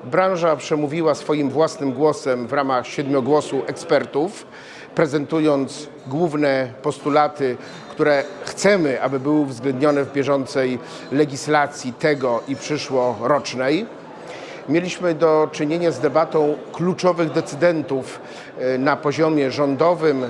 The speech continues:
parlamentarnym i samorządowym, gdzie, jak się okazało, różne odłamy sceny politycznej mówiły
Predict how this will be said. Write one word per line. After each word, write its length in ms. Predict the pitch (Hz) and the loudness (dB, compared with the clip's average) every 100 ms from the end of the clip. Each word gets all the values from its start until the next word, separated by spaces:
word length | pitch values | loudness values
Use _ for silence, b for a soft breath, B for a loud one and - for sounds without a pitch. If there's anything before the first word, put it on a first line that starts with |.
| 123 | -2
parlamentarnym 1000 | 151 147 139 135 123 147 147 139 131 127 | -2 0 0 0 2 2 4 0 -2 -2
i 140 | 143 | -6
samorządowym, 1000 | - 151 143 139 135 147 151 135 127 123 B B B | -2 0 0 -2 2 2 2 0 -4 -6 B B B
gdzie, 280 | 127 120 151 | -10 0 2
jak 180 | 139 135 | 2 0
się 140 | - | 2
okazało, 640 | 139 143 123 151 147 135 127 B B - | 2 2 2 4 4 4 2 B B 2
różne 580 | 156 160 151 147 139 131 - - B B B | 2 4 2 4 4 0 -8 -18 B B B
odłamy 460 | 170 143 170 190 175 | -4 2 4 4 0
sceny 360 | - 175 170 | 2 2 2
politycznej 720 | - 147 135 160 160 - 160 156 | 0 -2 -2 -4 -6 0 2 2
mówiły 560 | 151 147 165 160 160 | -2 -2 0 2 2